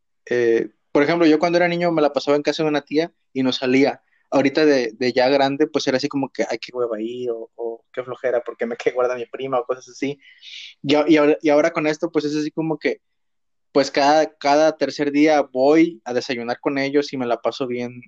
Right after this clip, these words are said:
bien chido. Incluso ellos se sorprenden porque decían, "Oye, pues, tú eres, tú eres como que la ovejita negra de la familia", ¿no? Que siempre se la pasaba alejado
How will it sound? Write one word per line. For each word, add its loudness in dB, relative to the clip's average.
bien 0
chido. 2
Incluso 4
ellos 4
se -2
sorprenden 0
porque 0
decían, 0
"Oye, 4
pues, -2
tú 2
eres, 2
tú 2
eres 2
como -4
que 2
la 4
ovejita 0
negra 2
de 2
la 2
familia", -4
¿no? -6
Que -4
siempre -4
se -4
la 2
pasaba 0
alejado 2